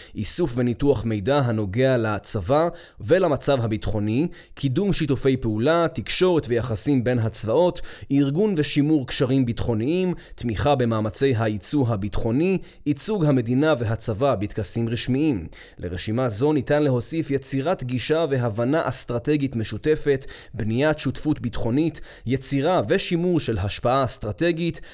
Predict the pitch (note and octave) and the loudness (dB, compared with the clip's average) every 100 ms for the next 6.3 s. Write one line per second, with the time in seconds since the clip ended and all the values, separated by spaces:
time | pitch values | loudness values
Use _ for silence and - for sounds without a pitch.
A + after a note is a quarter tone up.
0 | - B2+ - C#3+ D#3 F#3 E3 - A2+ - | -6 0 2 4 2 2 0 -2 -2 2
1 | E3+ E3+ F#3+ G3+ E3 C#3+ B2+ B2 A#2 A2+ | 2 2 0 2 4 4 4 2 -2 -2
2 | G#2+ A2 G#2+ F2+ D#2 - - - - C3 | -2 -2 -2 -4 -8 -12 -18 -12 -6 0
3 | G3+ G3 D#3 A2 F3+ G3 C#3 D3 C#3+ B2 | 4 4 2 0 0 2 4 4 4 2
4 | B2 A#2 E3+ D3+ D3+ C#3 C3 C3+ E3+ D3 | 0 2 2 2 2 4 4 2 0 0
5 | - B2 A2 C3 C3 D#3+ D3+ B2 A#2+ A#2 | -2 -4 0 0 2 0 2 0 0 0
6 | B2+ F3+ F#3+ | 2 2 0